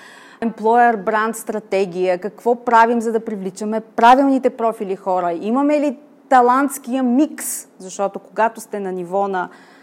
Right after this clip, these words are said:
собственик на компания или управител на компания, или пък оглавявате функция, вие разсъждавате на, на, на ниво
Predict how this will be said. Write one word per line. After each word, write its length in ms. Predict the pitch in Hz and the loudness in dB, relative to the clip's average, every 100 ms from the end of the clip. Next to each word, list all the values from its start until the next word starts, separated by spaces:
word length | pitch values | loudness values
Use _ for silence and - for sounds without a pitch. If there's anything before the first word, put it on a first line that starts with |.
| _ | _
собственик 560 | - 202 - - 185 - | -4 -4 -4 -8 -8 -8
на 80 | 175 | -12
компания 720 | 190 185 214 233 262 254 208 | -12 -4 0 0 0 -2 -4
или 240 | 175 170 175 _ | -4 -6 -6 _
управител 640 | 170 - 185 190 202 196 185 | -12 0 2 2 0 -4 -4
на 360 | 180 175 170 170 | -4 -4 -6 -8
компания, 840 | 175 170 202 233 262 254 220 196 | -10 0 0 2 -2 -4 -4 -4
или 120 | 180 | -6
пък 180 | 180 185 - _ | -6 -8 -10 _
оглавявате 680 | 190 190 180 196 202 202 180 | -4 -2 0 0 0 -2 -8
функция, 580 | - 254 277 - 233 208 | -4 -2 -2 -2 -4 -2
вие 260 | 214 226 | -2 -2
разсъждавате 680 | 208 208 185 208 202 214 214 | -4 -8 -2 2 2 0 -4
на, 140 | 202 180 _ - | -6 -10 _ -16
на, 840 | - 190 190 175 - 190 185 185 | -10 -6 -6 -6 -6 -4 -2 -4
на 200 | 190 190 | -4 -4
ниво 420 | 190 180 208 226 | -4 -2 2 2